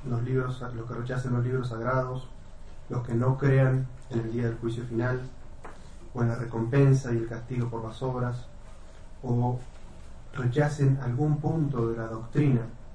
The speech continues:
eh, auténtica del, del Islam, son considerados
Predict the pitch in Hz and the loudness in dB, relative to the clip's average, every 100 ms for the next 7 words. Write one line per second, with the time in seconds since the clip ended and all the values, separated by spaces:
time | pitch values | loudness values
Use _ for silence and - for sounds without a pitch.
0 | - - - - - 117 110 110 131 131 | -14 -12 -12 -12 -10 -8 -8 0 2 2
1 | - 120 113 - - 120 117 117 131 139 | 0 -4 -6 -8 -10 -8 -6 -4 4 4
2 | 156 - - - - - - 147 151 143 | 4 -4 -12 -14 -12 -12 -2 0 2 0
3 | 135 135 127 135 156 | 0 -2 0 2 2